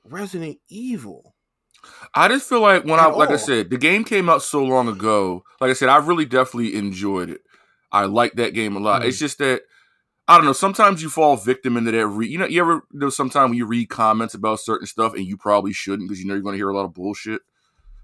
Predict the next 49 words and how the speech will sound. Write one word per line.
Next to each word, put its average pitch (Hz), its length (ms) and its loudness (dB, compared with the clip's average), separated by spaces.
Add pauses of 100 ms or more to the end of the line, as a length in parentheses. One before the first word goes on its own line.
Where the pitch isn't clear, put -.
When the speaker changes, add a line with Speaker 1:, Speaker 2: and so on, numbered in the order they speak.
(1200)
Speaker 2:
I 120 100 0
think 131 140 0
that's 123 140 0
Speaker 1:
Yeah. 123 60 -8
Speaker 2:
probably 117 320 4
what 107 180 -4
happened 117 300 0
Speaker 1:
I, 202 40 0
Speaker 2:
to 202 40 0
Speaker 1:
I, - 40 -2
Speaker 2:
me 107 120 -2
Speaker 1:
I 139 60 -2
Speaker 2:
with 196 80 -4
Speaker 1:
would 190 100 -4
Speaker 2:
that - 180 0
one. 107 300 -8 (200)
'Cause 151 160 0
I'm 175 160 -2
looking 180 400 -2 (180)
and 160 120 2
I 180 80 6
was 170 220 -2
like, 160 360 0 (840)
"How 175 340 2
is 170 100 -2
that, 175 180 -2
how, 139 160 -6
like, 139 160 0
how 160 240 2
is 160 120 -4
it 147 100 -4
one 143 240 -6
versus 143 200 -4
that? 117 120 -8
They're 123 100 -4
so 156 300 -6
different." 123 420 -6
Like, 123 100 -6
you 139 80 -12
just, 127 260 -14
like, 135 160 -4
I 127 100 4
don't, 156 220 -6
I 127 120 0
don't, 139 180 -4
I 123 60 0
don't 120 140 -4
get 107 180 -12
that. 82 180 -14